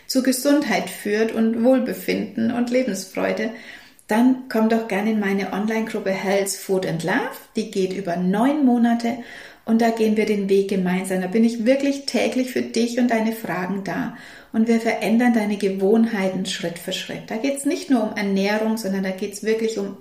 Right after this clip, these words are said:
alle anderen Lebensbereiche, die eine Rolle spielen für deine Gesundheit, für deinen Körper und für dein Frauenleben. Ich verlinke dir die Infoseite mal hier unter dem Beitrag. Im Oktober starte ich da wieder eine Gruppe und die startet immer nur einmal im Jahr.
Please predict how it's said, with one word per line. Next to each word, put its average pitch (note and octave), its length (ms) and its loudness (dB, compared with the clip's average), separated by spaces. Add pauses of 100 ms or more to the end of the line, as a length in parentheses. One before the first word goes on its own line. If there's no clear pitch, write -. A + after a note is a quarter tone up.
alle A#3+ 300 0
anderen A3+ 300 2
Lebensbereiche, G3+ 920 0 (420)
die - 120 0
eine G#3+ 280 2
Rolle G3+ 300 0
spielen G#3+ 540 -2 (260)
für - 240 2
deine A3 340 2
Gesundheit, G3 600 -4
für G3+ 140 -2
deinen G3 340 -2
Körper E3+ 480 -6
und F#3+ 160 -4
für G3+ 140 -4
dein F#3 300 -4
Frauenleben. - 1000 -8 (540)
Ich - 60 -20
verlinke D#4 360 2
dir C4 60 6
die A3+ 160 0
Infoseite A3 560 2
mal F#3+ 200 -2
hier A3 200 2
unter F#3 160 -2
dem F3+ 240 -6
Beitrag. C#4 640 0
Im G3 140 0
Oktober C4 520 -2
starte A3+ 480 -2
ich A3+ 220 -6
da A3 180 -2
wieder A3 240 0
eine G3+ 240 -4
Gruppe G3+ 420 -6
und G3+ 200 -4
die A3+ 180 -2
startet - 460 -6
immer A#3 160 6
nur A#3 240 0
einmal F#3+ 420 -4
im G3 160 -4
Jahr. E3 400 -10